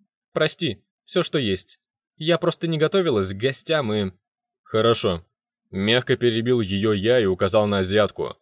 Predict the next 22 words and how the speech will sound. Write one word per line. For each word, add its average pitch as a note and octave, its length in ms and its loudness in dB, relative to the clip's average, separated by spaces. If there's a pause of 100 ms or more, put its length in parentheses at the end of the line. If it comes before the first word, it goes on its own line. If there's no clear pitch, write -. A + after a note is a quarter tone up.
(460)
"Давай A2+ 360 4
ближе C#3 280 2
к B2 60 -2
делу. G#2+ 420 0 (300)
У F#2+ 100 -2
меня B2+ 240 2
времени C#3+ 320 2
в A#2+ 80 2
обрез, B2+ 420 4 (260)
сама B2 360 2
знаешь". F2+ 460 -4 (580)
"Да, D#3+ 280 2
прости". G#2+ 480 -2 (580)
Девушка D3 460 2
залпом B2+ 420 4
осушила B2+ 500 0
свой A#2 220 -2
бокал A2+ 400 4
и F#2 120 2
подлила G2+ 440 2
себе F#2+ 360 -4
еще. F#2 360 -4